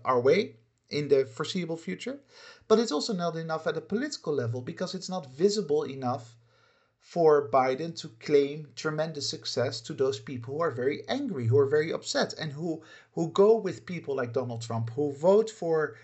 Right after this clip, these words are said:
the anti-establishment candidate. It, it is just not impressive enough to be, uh, happy about. And the only thing that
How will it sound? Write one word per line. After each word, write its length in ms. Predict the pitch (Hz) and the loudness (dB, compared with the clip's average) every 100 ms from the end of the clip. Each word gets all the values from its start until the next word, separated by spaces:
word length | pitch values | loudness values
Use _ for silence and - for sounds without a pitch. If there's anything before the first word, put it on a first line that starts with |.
| - | -8
the 120 | 139 | -2
anti-establishment 880 | - 170 156 123 139 127 123 123 117 | -2 -2 -6 -4 -2 -4 -6 -8 -8
candidate. 560 | 123 120 113 110 107 - - - - _ | -4 -2 0 -2 -4 -12 -20 -20 -20 _
It, 180 | 160 190 | 0 0
it 280 | - 190 202 | 2 0 2
is 160 | 208 208 | 0 0
just 280 | 240 240 | 0 2
not 200 | 208 226 | 2 2
impressive 540 | 202 170 - 196 202 202 | 2 -6 -2 0 -2 -4
enough 280 | 156 151 - | -4 -4 -6
to 100 | 143 | -8
be, 400 | 131 127 135 - _ - | -4 -4 -4 -12 _ -8
uh, 160 | 123 | -4
happy 400 | 117 143 190 139 | -4 -2 -4 -4
about. 320 | 113 107 104 - _ _ _ | -4 -4 -6 -12 _ _ _
And 340 | 170 190 190 - _ _ _ _ _ _ _ _ _ _ _ _ _ - | 4 4 4 -4 _ _ _ _ _ _ _ _ _ _ _ _ _ -8
the 180 | 170 190 | 0 4
only 260 | 220 240 | 4 2
thing 380 | 208 208 196 143 | 2 2 0 4
that 320 | 151 143 - | 4 4 0